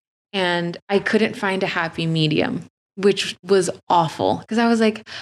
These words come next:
I hate it when people talk about balance or moderation or, like, they can have this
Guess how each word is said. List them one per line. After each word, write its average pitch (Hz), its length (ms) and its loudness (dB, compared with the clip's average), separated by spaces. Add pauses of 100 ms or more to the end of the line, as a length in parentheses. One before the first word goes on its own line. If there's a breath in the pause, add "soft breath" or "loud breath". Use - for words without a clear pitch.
(400 loud breath)
I 285 60 4
hate 233 300 4
it 226 60 6
when 214 140 2
people 202 240 -2
talk 190 200 -8
about 190 200 0
balance 185 560 -4
or 185 120 0
moderation 185 760 2
or, 190 140 0
like, 180 300 0
they 175 100 -2
can 180 160 -4
have 180 400 -2
this 185 420 2